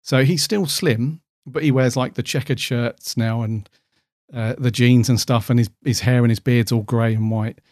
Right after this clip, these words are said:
And then fast forward another, like, fifteen, twenty years, and he still looks the same, but he's just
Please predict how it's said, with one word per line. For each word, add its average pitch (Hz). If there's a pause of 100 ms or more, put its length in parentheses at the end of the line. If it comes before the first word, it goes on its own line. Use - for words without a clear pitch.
(340)
And 147
then 147 (200)
fast 160
forward 160
another, 151
like, 120
fifteen, 143
twenty 123
years, 113 (440)
and 147
he 147
still 214
looks 196
the 147
same, 113
but 120
he's 135
just -